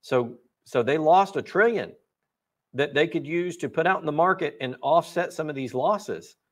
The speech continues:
or to buy out some of these losses and sell off some of this debt and use your cash reserves to say, you know, to, to make up the difference. Well, they've lost a trillion in cash reserves.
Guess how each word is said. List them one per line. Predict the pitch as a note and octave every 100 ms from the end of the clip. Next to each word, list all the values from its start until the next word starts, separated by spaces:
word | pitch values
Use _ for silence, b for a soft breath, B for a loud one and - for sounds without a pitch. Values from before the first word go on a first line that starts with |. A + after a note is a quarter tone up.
| _ _ _
or | D3+ D#3+
to | D3+
buy | B2 D3 C#3+ D3
out | F3 G3+
some | - D3
of | B2
these | B2 A#2
losses | C3 F#3 B2+ G#2
and | G2
sell | - C#3 D#3
off | D#3+
some | D#3 C#3
of | B2+
this | G2+
debt | F#2 B2 F#3 - - _ _ _ _ -
and | B2
use | C3+ C#3
your | B2+
cash | C#3 D3+ D3+
reserves | A#2+ B2 C3 B2+
to | -
say, | - C3+ A#2+
you | A#2+
know, | A#2 A#2+
to, | B2+ A#2+ A2 - _
to | - A2 A2+
make | B2 A#2+
up | C3+
the | B2+
difference. | D3 E3 A#2+ - - _ _ _ _ -
Well, | B2
they've | C#3 B2
lost | C3 F3+ F3+
a |
trillion | A#2+ D#3 C3
in |
cash | A#2+ D3 F3+ C#3
reserves. | G2+ G2+ F2 -